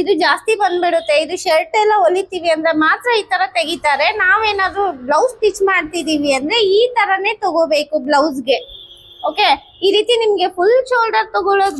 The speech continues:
ಬರಲ್ಲ ಅಂದ್ರೆ ಈ center ಇಂದ ನೋಡ್ಕೊಳ್ಳಿ. ನಾನು L scale use ಮಾಡಕ್ಕೂ ಹೇಳಿದೀನಿ, ಅದನ್ನು ನನ್ನ ಹಿಂದಿನ video ನೋಡ್ಕೊಳ್ಳಿ, ಗೊತ್ತಾಗುತ್ತೆ. ಇಲ್ಲಾಂದ್ರೆ ಈ center ಇಂದ ನೋಡ್ಕೊಬೇಕು.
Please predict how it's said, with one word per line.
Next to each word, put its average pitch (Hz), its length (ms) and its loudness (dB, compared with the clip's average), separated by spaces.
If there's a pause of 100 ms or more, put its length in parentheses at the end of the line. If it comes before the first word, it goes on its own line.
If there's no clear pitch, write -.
ಬರಲ್ಲ 330 320 2 (140)
ಅಂದ್ರೆ 320 280 -2
ಈ - 20 -2 (100)
center 370 420 0
ಇಂದ 440 160 0 (140)
ನೋಡ್ಕೊಳ್ಳಿ. 311 460 0 (100)
ನಾನು 330 220 -4
L 349 180 -2
scale 466 320 0
use 427 260 2
ಮಾಡಕ್ಕೂ 415 320 -2 (120)
ಹೇಳಿದೀನಿ, 311 500 0 (100)
ಅದನ್ನು 415 280 -2 (160)
ನನ್ನ 330 140 -6 (120)
ಹಿಂದಿನ 349 400 2
video 381 180 -2 (120)
ನೋಡ್ಕೊಳ್ಳಿ, 302 440 0
ಗೊತ್ತಾಗುತ್ತೆ. 359 560 0 (480)
ಇಲ್ಲಾಂದ್ರೆ 427 320 2
ಈ 480 40 0 (100)
center 453 400 0
ಇಂದ 453 120 2 (120)
ನೋಡ್ಕೊಬೇಕು. 320 560 0